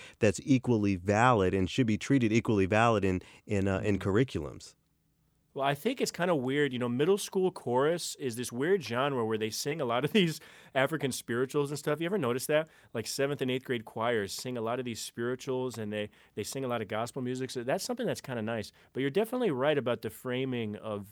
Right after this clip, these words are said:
Speaker 2: it being folk music. You know, I've never thought of it like that. That's actually pretty,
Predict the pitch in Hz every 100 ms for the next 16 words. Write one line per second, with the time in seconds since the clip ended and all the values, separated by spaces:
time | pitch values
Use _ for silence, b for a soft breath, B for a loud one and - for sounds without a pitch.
0 | - 117 107 120 107 - 120 120 113 104
1 | 92 92 - 101 - - 110 107 101 131
2 | 131 98 104 104 98 90 98 - 120 117
3 | 110 _ 117 131 110 98 135 123 104